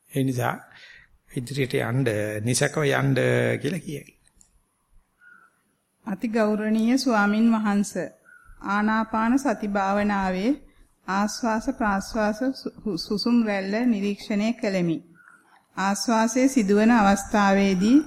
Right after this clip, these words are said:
Speaker 2: එය දකුණු නාසයෙන්, නාසය තුලින් ඇතුල් වන බව වැටහිණි. එහි සිසිල් බවද දැනුනි. ප්‍රාශ්වාසයේ වම් නාස පුඩුවෙන්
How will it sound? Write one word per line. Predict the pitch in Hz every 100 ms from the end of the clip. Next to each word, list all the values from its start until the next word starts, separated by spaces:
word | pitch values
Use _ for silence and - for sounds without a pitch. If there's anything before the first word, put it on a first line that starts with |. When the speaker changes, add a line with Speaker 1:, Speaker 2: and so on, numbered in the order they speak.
| - - - -
Speaker 2:
එය | 208 233
දකුණු | 214 185 220 247
නාසයෙන්, | 233 196 196 - 208 226 285 - - - _ _ _ - - -
නාසය | 208 202 196 233 220
තුලින් | 226 220 254 247
ඇතුල් | 208 226 220
වන | 226 220 214
බව | 214 226
වැටහිණි. | 233 196 190 190 160 160 - - - - _ -
එහි | 202 269
සිසිල් | 269 214 233 226
බවද | 208 214 208 233 226
දැනුනි. | 208 190 175 165 - - _ - - _
ප්‍රාශ්වාසයේ | - 208 208 214 - 233 226 226 262 262
වම් | 220 202
නාස | 214 220 220 233 - -
පුඩුවෙන් | - 214 214 220